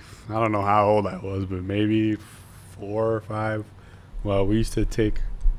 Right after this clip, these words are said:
uh, frequent trips between Florida and Connecticut. So, uh, my family and I would pack together in a little van. It was like a two-day drive.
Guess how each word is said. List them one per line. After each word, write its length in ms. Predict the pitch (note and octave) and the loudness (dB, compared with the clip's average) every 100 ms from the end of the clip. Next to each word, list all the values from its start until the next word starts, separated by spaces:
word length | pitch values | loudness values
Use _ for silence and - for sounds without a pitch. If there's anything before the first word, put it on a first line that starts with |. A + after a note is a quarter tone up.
| - - - - | -2 -8 -4 -4
uh, 60 | G#2+ | -2
frequent 480 | - A#2+ A2+ A2 G#2 | -2 2 2 2 2
trips 320 | - A2+ - | 2 2 2
between 540 | - F#2+ - G2+ G2 | -6 -6 -4 -2 -2
Florida 680 | F#2 - G#2+ G2+ G#2 G2+ G2 - | -4 -8 -4 0 2 2 -2 -2
and 180 | G2 F#2 | -4 -4
Connecticut. 600 | G2+ G2 G2 G2 G#2 G2 - - - - - - | -4 -2 -2 -4 -6 -6 -14 -20 -20 -20 -20 -20
So, 340 | - G#2+ F#2+ F#2+ | -12 -10 -8 -8
uh, 220 | G2 F#2 | -6 -4
my 140 | G2 | -4
family 320 | F#2+ G#2 G2+ | -2 0 2
and 80 | G2+ | 2
I 80 | G2+ | 2
would 180 | G2 F#2+ - - - | 0 -2 -8 -20 -4
pack 360 | - G#2 G2 - | 0 2 0 -4
together 380 | G#2 G2+ G2+ | -2 0 0
in 80 | G2+ | 0
a 60 | G2 | 0
little 220 | G2 G2 | -2 -2
van. 480 | G2 G2+ G2 F#2+ F#2+ - | 0 0 -2 -4 -6 -12
It 40 | - | -14
was 120 | G2+ | -8
like 140 | G#2 | -6
a 40 | G2 | -6
two-day 540 | - A2 G2+ G2+ F#2+ - - - - - - - | 0 2 2 0 -2 -8 -20 -20 -20 -20 -20 -10
drive. 480 | - G#2+ G2 G2 | 0 2 2 0